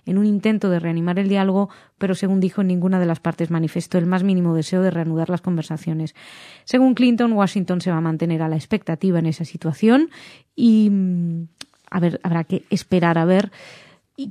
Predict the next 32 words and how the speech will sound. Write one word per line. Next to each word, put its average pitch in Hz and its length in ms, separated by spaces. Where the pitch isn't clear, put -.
nosotros 269 420
vamos 285 240
a - 40
ir 226 80
terminando 240 520
con 247 140
una 208 160
noticia 185 440
que 170 120
llegaba 160 400
de 160 260
Latinoamérica. 180 1040
Según, 214 540
eh, 185 540
tiene 311 160
que 320 80
ver 339 80
con 311 140
un 226 120
libro. 165 320
Como 208 180
no 233 80
hay 277 80
noticias 254 340
culturales, 240 460
les 226 160
traigo 202 240
de 165 60
todos 180 200
modos 165 360
un 175 120
libro 202 360